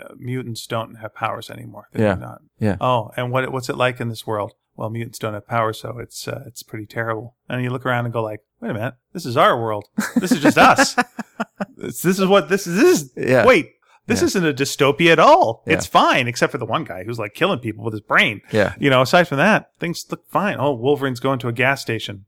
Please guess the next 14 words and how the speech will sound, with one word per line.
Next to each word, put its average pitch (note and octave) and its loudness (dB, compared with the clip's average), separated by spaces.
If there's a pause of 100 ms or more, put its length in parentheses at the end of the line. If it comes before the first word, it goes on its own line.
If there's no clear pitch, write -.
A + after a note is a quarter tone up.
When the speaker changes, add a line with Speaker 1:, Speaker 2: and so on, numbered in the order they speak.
(140)
Speaker 1:
Oh, D#4+ -8
looks - -14
like A2 -18
a - -20
gas F#2+ -14
station. E3+ -8 (240)
Everything's A2 -12
fine. D3+ -4
There's B2 -8
snacks. - -10 (520)
There's B2+ -10
a - -4
lot B2 2
of, A#2 -10